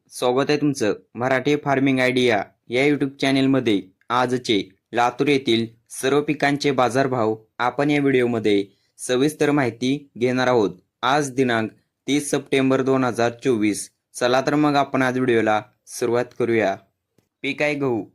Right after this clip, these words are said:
कमीत कमी दर आहेत दोन हजार चारशे दहा रुपये, जास्तीत जास्त दर आहेत तीन हजार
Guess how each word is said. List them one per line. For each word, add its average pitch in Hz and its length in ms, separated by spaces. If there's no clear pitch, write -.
कमीत 139 320
कमी 156 200
दर 131 100
आहेत 117 300
दोन 135 180
हजार 113 360
चारशे 123 400
दहा 135 200
रुपये, 139 360
जास्तीत 127 440
जास्त 147 220
दर 131 140
आहेत 113 280
तीन 135 160
हजार 113 400